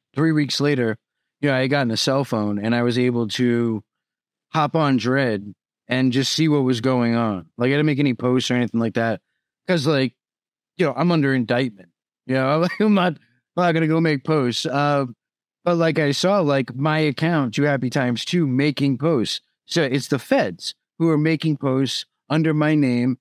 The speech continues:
and I'm seeing people like, like, you know, you know, uh, Two Happy Times Two is exit scamming, you know, like, uh, 'cause, like, they're not, they're not allowed to send drugs, the feds, you know? Um, so, like, that was, like, if I saw a vendor account that was,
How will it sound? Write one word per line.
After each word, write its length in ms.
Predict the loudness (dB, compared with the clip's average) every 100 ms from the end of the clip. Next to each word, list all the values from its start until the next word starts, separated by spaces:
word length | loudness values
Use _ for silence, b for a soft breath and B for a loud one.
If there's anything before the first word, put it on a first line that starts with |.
| _ -4
and 100 | 0
I'm 140 | 0
seeing 300 | 0 0 0
people 340 | 2 0 0 0
like, 300 | 2 0 -4 _ _ _ -2
like, 260 | 0 -2 _
you 100 | 0
know, 180 | 0 0 _ _ _ _ _ _
you 100 | 0
know, 260 | 2 2 0
uh, 300 | 0 0 -2 _ _ -2
Two 160 | 2
Happy 280 | 2 2 0
Times 420 | 2 2 2 0
Two 320 | -2 0 2 2
is 120 | 0
exit 500 | 0 0 0 -2 -2
scamming, 640 | -4 -2 0 2 2 2
you 100 | 2
know, 260 | 2 0 -2 _ -4
like, 260 | 0 0 0
uh, 240 | 0 0
'cause, 220 | 0 0
like, 160 | 0 0
they're 120 | 0
not, 280 | 2 0 -2 -8 _ _ -2
they're 100 | 0
not 180 | 2 2
allowed 360 | 2 0 0
to 100 | -4
send 340 | -2 0 0 -2
drugs, 640 | -4 -4 -6 -12 -16 -16 _ _ -8
the 80 | -4
feds, 540 | 0 -2 -2 -8 -12 _ _ -2
you 80 | 0
know? 340 | 2 0 -4 _ _ -4
Um, 480 | -2 0 0 -2 -6 _ _ _ _
so, 240 | -2 0 2
like, 320 | 2 -2 -2
that 160 | -2 0
was, 200 | 0 2
like, 180 | 0 0
if 140 | 0
I 120 | 0 0
saw 300 | 0 0 0
a 40 |
vendor 320 | 0 0 0
account 440 | -2 -2 0 0 0
that 180 | 0 0
was, 340 | -2 -2